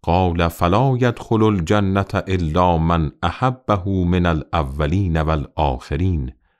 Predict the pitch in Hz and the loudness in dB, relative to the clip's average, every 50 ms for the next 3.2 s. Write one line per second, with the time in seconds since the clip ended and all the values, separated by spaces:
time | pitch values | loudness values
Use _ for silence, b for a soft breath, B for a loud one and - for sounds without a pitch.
0 | _ _ _ _ _ _ _ _ _ - 90 90 101 123 143 131 117 110 117 104 | _ _ _ _ _ _ _ _ _ 0 2 4 4 4 2 2 2 2 0 0
1 | 104 - - - 98 92 92 90 87 85 80 78 82 82 82 78 71 67 76 78 | 0 -4 -2 0 0 2 2 2 2 2 2 2 2 2 2 0 0 0 0 0
2 | 76 71 71 - - _ - 127 123 123 110 92 90 92 90 87 82 78 73 73 | 0 0 -2 -4 -8 _ -2 -2 -2 -2 -2 -2 0 0 2 2 2 2 0 0
3 | 76 76 71 | -2 -2 -4